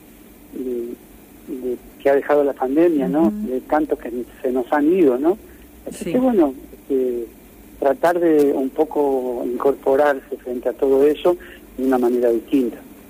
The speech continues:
Speaker 2: Exacto. Eh, Fander, quería preguntarte también, y ya hablando un poco de, de, de este presente,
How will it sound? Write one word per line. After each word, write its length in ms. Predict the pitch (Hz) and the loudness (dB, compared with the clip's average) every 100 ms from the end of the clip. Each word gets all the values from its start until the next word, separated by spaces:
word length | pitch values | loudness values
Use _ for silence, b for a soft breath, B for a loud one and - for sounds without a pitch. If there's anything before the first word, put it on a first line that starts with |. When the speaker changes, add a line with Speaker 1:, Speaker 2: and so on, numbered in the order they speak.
| - | -8
Speaker 2:
Exacto. 720 | 170 170 - 185 170 - 165 B B B B - | -4 -4 -4 -4 -6 -8 -10 B B B B -4
Eh, 280 | 196 202 202 | 0 0 0
Fander, 440 | 233 240 269 240 | -2 0 2 0
quería 320 | 226 226 285 | -2 0 0
preguntarte 640 | 226 214 208 208 240 240 240 | 0 -2 -2 -2 -2 -2 -2
también, 520 | 202 202 240 269 262 | -2 0 2 2 2
y 100 | 214 | -2
ya 380 | - 214 208 196 | -2 -2 0 -2
hablando 480 | - 185 208 220 | -4 -4 -2 0
un 120 | 214 202 | 0 -2
poco 320 | 226 226 208 | -4 0 0
de, 400 | 190 175 170 170 | 0 0 -2 -2
de, 260 | 185 190 175 | 0 -2 -2
de 100 | 185 | -8
este 220 | 196 202 | -6 -6
presente, 840 | 185 170 - 254 247 233 233 247 | -6 -4 0 2 2 0 0 0